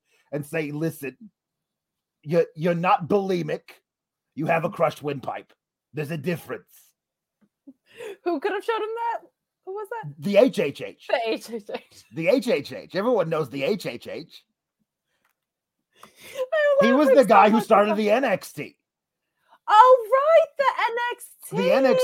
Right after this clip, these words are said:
Speaker 1: T, he was the one who
Speaker 2: N X T.
Speaker 1: started it, yeah.
Speaker 2: He did.
Speaker 1: That's true. Um, S-, <laughs> the Battle to One Jam Beard also says, "So was this show a bad show as per usual?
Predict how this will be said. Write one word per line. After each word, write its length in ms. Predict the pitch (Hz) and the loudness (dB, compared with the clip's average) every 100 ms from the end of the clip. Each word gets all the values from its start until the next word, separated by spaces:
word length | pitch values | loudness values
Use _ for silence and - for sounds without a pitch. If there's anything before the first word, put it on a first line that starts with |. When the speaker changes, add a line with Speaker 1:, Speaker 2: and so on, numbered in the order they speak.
| - | 0
Speaker 1:
T, 80 | 190 | 0
he 80 | |
was 140 | 196 196 | 0 0
the 60 | |
one 120 | 196 190 | 0 -2
who 40 | |
Speaker 2:
N 40 | |
X 40 | - | 0
T. 100 | 233 | 2
Speaker 1:
started 300 | 254 233 127 | 4 2 -4
it, 140 | 90 | -10
yeah. 220 | 156 165 - | -4 -4 -4
Speaker 2:
He 240 | 311 247 330 | -10 -10 -6
did. 560 | 359 440 453 381 202 | -2 0 0 0 -4
Speaker 1:
That's 300 | 175 165 214 | -6 -10 -12
true. 260 | - 123 85 _ _ _ _ - | -14 -14 -14 _ _ _ _ 2
Um, 500 | 190 196 185 156 - _ _ _ | 6 8 6 -2 -12 _ _ _
S-, 320 | 160 - - - | -20 -20 -20 -14
<laughs> 40 | 170 160 - | -10 -10 -2
the 880 | 220 226 226 190 214 202 _ _ - | 0 2 0 0 -2 -4 _ _ -6
Battle 300 | 180 269 277 | 0 2 2
to 60 | 247 | 2
One 240 | 226 226 | 2 0
Jam 260 | 180 214 196 | 0 -2 -2
Beard 240 | 196 208 | -2 0
also 260 | 196 196 190 | 2 0 -4
says, 380 | - 185 170 - _ _ | -2 -2 -2 -10 _ _
"So 360 | _ - - 294 | _ -12 -4 -4
was 180 | 294 269 | -4 -8
this 200 | 320 311 | -8 -8
show 420 | - 381 392 359 | -8 -8 -6 -6
a 140 | 226 - _ 101 | -6 -10 _ _
bad 340 | - 147 202 220 | -8 -4 -4 -4
show 360 | - 269 269 | -6 -4 -2
as 180 | 247 214 | -2 -4
per 180 | - 220 | -8 -12
usual? 680 | 160 190 208 247 262 285 | -10 -10 -10 -6 -4 -4